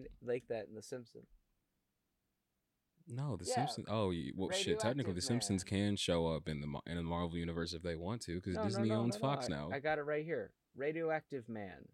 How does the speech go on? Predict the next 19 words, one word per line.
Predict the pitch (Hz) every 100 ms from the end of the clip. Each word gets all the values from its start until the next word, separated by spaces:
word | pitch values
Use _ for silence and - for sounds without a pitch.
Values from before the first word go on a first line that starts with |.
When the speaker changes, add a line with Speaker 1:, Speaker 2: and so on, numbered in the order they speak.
| -
Speaker 1:
Radioactive | 131 143 139 -
Man | 135 131
is | 123
a | 117
comic | - 139 147
book | 147 139
superhero | - 127 127 127 127 127 117
who |
appeared | 110 - 131 131
in |
the | 113
Radioactive | 101 123 143 135 113 113 117
Man | 113 110 104
franchise. | 117 120 117 104 90 - - -
He | 104
acquired | - 110 104
his | 104 95 -
powers, | 135 123 110 127 143 - - _ _ _ _ _ _ _ _ _ _ _ _ _ _ _ _ _ _ _
uh, | 92 98 98 98